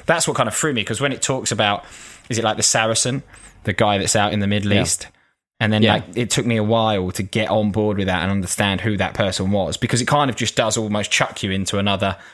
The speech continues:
Speaker 1: do you know what I mean? It
Speaker 2: Mm.
Speaker 1: chucks you into another person's life, doesn't it, all of a sudden?
Speaker 2: Yeah, exactly. I, I found that kind of, I kind of found that a bit too. So I found, what, what I found was that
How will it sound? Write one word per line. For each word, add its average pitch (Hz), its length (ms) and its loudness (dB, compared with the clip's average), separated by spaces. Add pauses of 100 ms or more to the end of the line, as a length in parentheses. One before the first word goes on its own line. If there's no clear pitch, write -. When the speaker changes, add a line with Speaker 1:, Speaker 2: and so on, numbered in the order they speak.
(1080)
Speaker 1:
do 113 80 -2
you - 20 2
know 107 60 2
what 107 100 2
I 101 40 0
mean? 113 80 2
It - 20 4
Speaker 2:
Mm. 110 40 4
Speaker 1:
chucks 92 260 0
you 104 60 2
into 101 200 -2
another 95 180 0
person's 101 420 0
life, 110 300 0
doesn't 92 220 -4
it, 90 120 -8
all 98 140 -6
of 90 80 -6
a 90 40 -4
sudden? 85 340 -2
Speaker 2:
Yeah, 117 320 2
exactly. 101 600 -2 (180)
I, 127 160 4
I 147 40 2
found 151 340 2
that - 340 -2 (160)
kind 107 280 2
of, 90 220 -4 (420)
I 113 60 -2
kind 147 180 4
of 113 60 0
found 104 220 4
that 87 80 2
a - 20 0
bit 90 180 0
too. 92 220 0
So 90 160 0
I 90 40 4
found, 110 220 0
what, 95 160 0
what 104 180 4
I 107 120 4
found 101 300 0
was 90 320 0
that 90 380 0